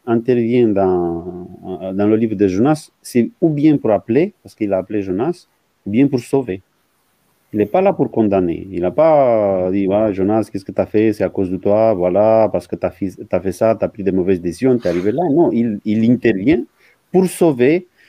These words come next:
Les Ninivites, avec les Ninivites, c'est la même chose, mais ça, on le verra demain et après-demain. C'est la même chose. Il intervient, même s'il y avait un message de destruction apocalyptique que, que Jonas, il portait, mais il intervient pour, euh, sauver. Dieu, il, il est là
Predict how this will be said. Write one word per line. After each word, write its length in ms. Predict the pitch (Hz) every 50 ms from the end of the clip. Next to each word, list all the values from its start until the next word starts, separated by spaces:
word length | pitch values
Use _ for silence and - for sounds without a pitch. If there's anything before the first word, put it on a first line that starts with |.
| _ - - _ _ -
Les 120 | 135 143
Ninivites, 560 | 156 165 175 170 156 143 160 185 180 - - _
avec 220 | 113 113 120 135 127
les 120 | 139 143
Ninivites, 360 | 143 143 143 139 131 151 139
c'est 100 | 139 -
la 80 | 117 117
même 160 | 120 127 123
chose, 240 | 120 - - 127 113
mais 80 | 107 104
ça, 180 | 101 - 117 107
on 100 | 107 101
le 80 | 98 92
verra 380 | 95 104 98 104 98 92 87
demain 400 | 82 87 92 95 101 101 95 87
et 60 | 85 82
après-demain. 560 | 82 80 92 90 82 110 120 156 175 175 170 - _ _ _
C'est 160 | - - 113
la 80 | 110
même 160 | 113 113 113 113
chose. 260 | - - 180 160 - -
Il 160 | 143 147 156
intervient, 400 | 151 151 - 147 139 147 156 143
même 160 | 147 143 139
s'il 140 | 139 - 135
y 20 |
avait 100 | 123 131
un 60 | 127
message 400 | 127 123 120 120 - - 127 117
de 100 | 110 110
destruction 560 | 101 98 101 - _ - 101 - _ 117 110 101
apocalyptique 720 | 90 - 98 - - 95 98 95 - _ - 110 98 - _
que, 340 | - 107 101 95 92 90 85 - - -
que 580 | - 110 107 101 98 92 87 82 82 76 76 80
Jonas, 380 | 85 95 95 107 110 101 - -
il 80 | 92 85
portait, 440 | - 92 80 - _ 143 160 175 180 - - - - - _ -
mais 120 | 139 147 165
il 140 | 170 175
intervient 400 | 156 135 - 151 135 135 151 147
pour, 200 | 135 - 127 120
euh, 220 | 107 104 98 95 92
sauver. 380 | - - - 110 147 220 - -
Dieu, 240 | 92 101 156 190 175
il, 280 | 113 90 110 117 - -
il 160 | - 98 98
est 60 | 101
là 240 | 107 143 185 190 180